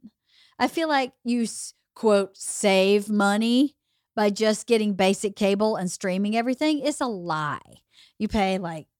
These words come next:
eight ninety-nine a month for Hulu, and this much for Netflix, and this much for this, and this much for that, and now you gotta get Paramount Plus, and now you gotta get H B O Go, and now you gotta get this.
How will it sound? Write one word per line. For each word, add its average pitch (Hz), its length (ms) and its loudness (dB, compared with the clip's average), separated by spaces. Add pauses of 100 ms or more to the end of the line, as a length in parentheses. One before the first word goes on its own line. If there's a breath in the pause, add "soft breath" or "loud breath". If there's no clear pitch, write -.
eight 196 260 0
ninety-nine 277 360 4
a 311 40 4
month 320 220 4
for 359 280 -2
Hulu, 285 680 2
and 156 180 -12
this 190 240 -6
much 269 240 2
for 320 140 -4
Netflix, 320 560 -2
and 175 240 -10
this 147 240 -10
much 226 260 -4
for 294 180 -4
this, 269 440 2
and 170 200 -10
this 151 200 -12
much 226 180 -10
for 302 140 -8
that, 277 400 0
and 190 100 -8
now 180 160 -8
you 175 80 -8
gotta 202 200 -6
get 262 180 -4
Paramount 311 420 0
Plus, 285 440 4
and 151 120 -12
now 151 140 -12
you 180 120 -8
gotta 208 160 -6
get 247 140 -2
H 277 220 -8
B 349 160 -6
O 240 380 2
Go, 214 420 4
and 165 120 -6
now 208 140 -4
you 262 80 -2
gotta 294 140 0
get 349 160 -4
this. 339 160 -6